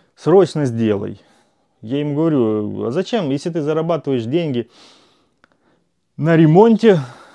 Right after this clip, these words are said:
доводишь до такого состояния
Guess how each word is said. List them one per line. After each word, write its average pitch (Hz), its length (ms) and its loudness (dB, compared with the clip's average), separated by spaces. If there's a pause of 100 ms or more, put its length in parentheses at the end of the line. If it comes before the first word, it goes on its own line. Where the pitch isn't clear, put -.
(540)
доводишь 156 720 -2
до 117 240 -6
такого 160 340 -4
состояния 131 800 -4